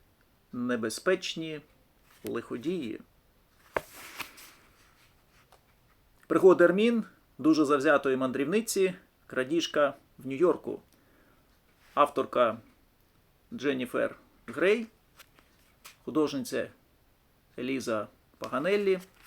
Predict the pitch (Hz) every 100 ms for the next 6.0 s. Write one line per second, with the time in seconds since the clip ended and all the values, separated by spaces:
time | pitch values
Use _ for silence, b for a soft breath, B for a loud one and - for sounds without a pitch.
0 | - - - - - _ - - - 156
1 | 190 185 175 160 156 151 170 170 156 -
2 | 139 165 220 240 - - - 151 180 202
3 | 214 202 - _ _ _ _ _ _ -
4 | 170 180 170 170 165 170 175 233 233 -
5 | - - - - - - 151 170 160 156